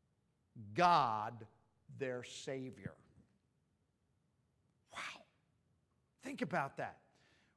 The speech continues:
We can point fingers at the Israelites and say how bad they did this.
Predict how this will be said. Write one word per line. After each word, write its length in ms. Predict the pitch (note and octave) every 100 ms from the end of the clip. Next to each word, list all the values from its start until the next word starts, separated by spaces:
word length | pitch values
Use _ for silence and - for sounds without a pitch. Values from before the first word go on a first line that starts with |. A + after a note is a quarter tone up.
| _
We 340 | B2+ F#3 C#4+ D#4
can 380 | - A3 E3 D3
point 380 | - F#3+ A#3+ A#3+ -
fingers 400 | G#3 F#3 D#3 D3+
at 160 | D#3 -
the 160 | D#3+
Israelites 600 | E3+ C3+ D3+ C#3 C#3 C#3+
and 180 | D3 C3+
say 340 | - - D#3+ D#3+
how 200 | D3+ C#3+
bad 380 | B2 B2 B2+
they 160 | A#2+ B2
did 360 | A2 A2+ G2 -
this. 400 | G#2 - -